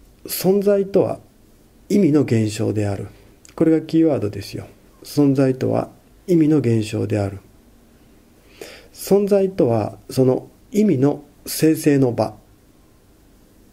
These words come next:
存在とは意味の生成の場。つまり、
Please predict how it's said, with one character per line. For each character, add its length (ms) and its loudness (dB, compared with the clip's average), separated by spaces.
存 300 0
在 220 2
と 120 2
は 220 0
意 80 0
味 140 4
の 120 4
生 280 -2
成 180 -4
の 100 -2
場。 140 -2
つ 140 -4
ま 180 2
り、 420 0